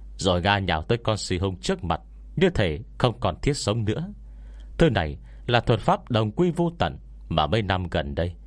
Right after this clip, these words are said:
gã mới ngộ ra. Trên đời này, người có thể ép gã phải dùng tới loại thuật pháp này vốn không nhiều, không ngờ đến cuối cùng lại phải đồng quy vô tận với mấy con yêu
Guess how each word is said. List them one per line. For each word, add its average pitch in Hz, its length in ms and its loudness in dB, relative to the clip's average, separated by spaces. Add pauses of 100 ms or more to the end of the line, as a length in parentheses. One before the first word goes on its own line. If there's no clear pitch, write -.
(160)
gã 101 160 4
mới 113 180 2
ngộ 87 260 0
ra. 87 260 -4 (560)
Trên 107 200 2
đời 78 160 0
này, 67 300 -4 (360)
người 127 120 4
có 190 160 6
thể 107 280 2
ép 156 180 0
gã 127 160 2
phải 95 240 0
dùng 82 340 -2
tới 117 140 2
loại 90 280 2
thuật 95 140 0
pháp 165 220 0
này 78 280 -2 (400)
vốn 95 300 2
không 110 260 0
nhiều, 76 280 -2 (460)
không 170 160 8
ngờ 110 140 6
đến 120 260 2
cuối 180 220 2
cùng 78 260 -2 (280)
lại 127 160 4
phải 104 180 2
đồng 104 220 2
quy 180 200 2
vô 175 260 0
tận - 140 0 (300)
với 196 140 4
mấy 127 220 2
con 98 260 2
yêu 95 180 0